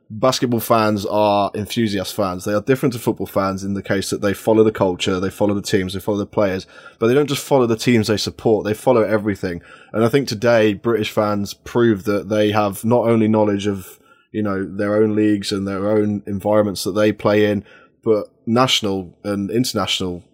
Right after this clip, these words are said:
the reach of it all. And it was really amusing. It was actually The Ringer,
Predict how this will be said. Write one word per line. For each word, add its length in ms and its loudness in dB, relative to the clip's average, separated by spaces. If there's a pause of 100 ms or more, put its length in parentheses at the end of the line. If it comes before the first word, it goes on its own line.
(420)
the 300 -2
reach 300 0
of 80 -2
it 100 0
all. 320 2
And 180 -4
it 420 -20
was 80 -6
really 140 4
amusing. 320 2
It 80 -6
was 100 -4
actually 300 -4
The 100 -2
Ringer, 400 0